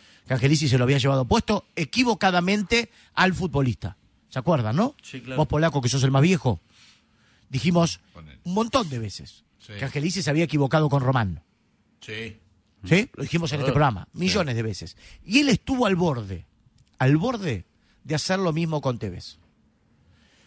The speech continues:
Speaker 1: Con las declaraciones de es un exjugador, este, un día uno, un día otro. Al borde estuvo, ¿eh? Después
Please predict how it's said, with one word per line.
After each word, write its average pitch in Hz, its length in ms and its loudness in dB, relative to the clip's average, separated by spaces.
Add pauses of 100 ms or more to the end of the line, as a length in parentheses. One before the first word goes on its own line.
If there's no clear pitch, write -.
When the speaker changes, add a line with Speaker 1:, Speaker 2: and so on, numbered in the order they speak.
Speaker 1:
Con 139 160 4
las 131 120 0
declaraciones 127 640 -6
de 120 80 -4
es 113 120 -8
un 117 120 -4
exjugador, 185 1120 -2 (340)
este, 127 240 -2
un 127 140 0
día 120 160 2
uno, 165 520 0
un 143 100 -6
día 127 240 0
otro. 160 760 0 (260)
Al 208 160 4
borde 185 260 2
estuvo, 117 360 -4
¿eh? 226 80 -6 (180)
Después - 460 -2